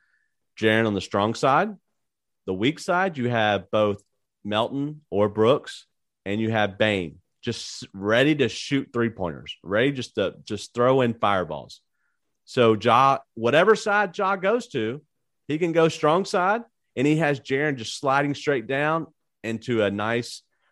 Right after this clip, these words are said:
post-up game, or he can just go the cup. Uh, Ja can go the cup,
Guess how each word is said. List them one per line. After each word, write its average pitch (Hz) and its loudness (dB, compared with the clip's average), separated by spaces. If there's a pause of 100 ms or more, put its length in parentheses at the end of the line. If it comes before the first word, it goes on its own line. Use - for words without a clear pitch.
(140)
post-up 139 0
game, 156 -2 (680)
or 113 2
he 143 -4
can 131 -6
just 120 -8
go 113 2
the 104 0
cup. - -2 (360)
Uh, 98 -2
Ja 117 0
can 123 -8
go 110 0
the 104 0
cup, 170 -2